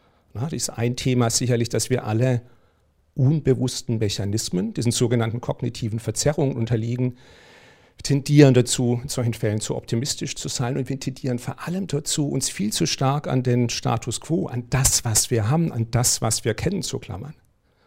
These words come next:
Unbewusst, das ist das Teuflische, ne? Das ist keine bewusste Manipulation, das ist irgendwo unbewusst. Es ist doch noch immer gut gegangen, ne? Es wird doch schon funktionieren, passt doch so, ne?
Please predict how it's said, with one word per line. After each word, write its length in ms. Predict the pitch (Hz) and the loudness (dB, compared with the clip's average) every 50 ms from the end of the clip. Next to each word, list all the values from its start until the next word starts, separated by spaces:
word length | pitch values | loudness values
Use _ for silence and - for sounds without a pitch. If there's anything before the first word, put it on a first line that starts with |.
| _ _ _ - 110 | _ _ _ -10 0
Unbewusst, 640 | 107 170 233 262 220 139 131 117 95 110 127 - - - | 4 6 6 6 6 4 0 -4 -4 -6 -8 -6 -4 -4
das 140 | - - | -4 -2
ist 120 | 220 - - | -4 -2 -2
das 120 | - - | -2 -4
Teuflische, 480 | - - 185 202 - - - - - - | -2 -4 -4 -4 -4 -6 -8 -6 -6 -6
ne? 120 | - 262 | -4 -4
Das 140 | 262 - - | -2 -2 -4
ist 100 | - - | -4 -4
keine 240 | - - 143 135 123 | -2 0 2 4 4
bewusste 400 | 123 123 135 127 - - 139 127 | 4 2 2 0 -2 0 0 0
Manipulation, 760 | 127 117 123 120 - 120 110 104 - - 151 151 147 123 147 - - - - - - - - | 0 0 -2 -2 -2 -4 -4 -4 -2 -2 -2 -2 0 -2 -2 -4 -8 -18 -20 -20 -20 -10 -4
das 120 | - 131 | 0 2
ist 140 | 143 135 - | 2 2 2
irgendwo 320 | 180 143 139 139 127 - 147 | 4 4 4 4 4 2 0
unbewusst. 560 | 170 180 190 - 127 123 123 131 139 - - | 0 0 -2 -2 -4 -6 -6 -6 -8 -6 -2
Es 160 | - - - | -2 -2 0
ist 260 | 196 202 - - - | 2 0 0 2 2
doch 160 | 151 143 - | 2 2 2
noch 160 | 160 143 131 - | 2 0 2 4
immer 260 | - 139 131 127 117 | 4 4 4 4 4
gut 260 | - 160 - 82 - | 2 0 0 0 -2
gegangen, 440 | 127 123 - 104 98 98 131 123 127 - | -4 -4 -2 -4 -6 -6 -8 -10 -14 -12
ne? 200 | 131 160 190 208 - _ _ _ _ _ _ - - - - - - - | -12 -10 -10 -10 -12 _ _ _ _ _ _ -20 -20 -20 -20 -20 -14 -4
Es 160 | - - - | -4 2 4
wird 200 | 143 160 - - | 4 4 6 4
doch 100 | 135 123 | 2 2
schon 240 | - - 135 131 123 | 2 0 0 -2 -2
funktionieren, 760 | - 123 123 123 - - 123 117 120 135 147 123 101 101 - - | -2 -2 -4 -2 -2 -2 -2 0 0 0 0 0 0 -2 -4 -6
passt 420 | - - 143 151 - - - - | -4 -4 -2 -2 -2 -4 -2 -2
doch 160 | 123 110 - | -2 -2 -2
so, 320 | - - - 107 101 113 131 | -2 -4 -4 -4 -8 -6 -6
ne? 160 | 160 220 | -6 -6